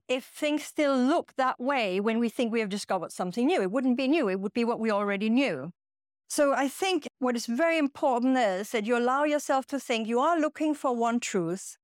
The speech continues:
You come from an interested space, but you look for it in a way that you will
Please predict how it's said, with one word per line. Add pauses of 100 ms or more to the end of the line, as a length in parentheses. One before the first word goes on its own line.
(340)
You
come
from
an
interested
space,
but
you
look
for
it
in
a
way
that
you
will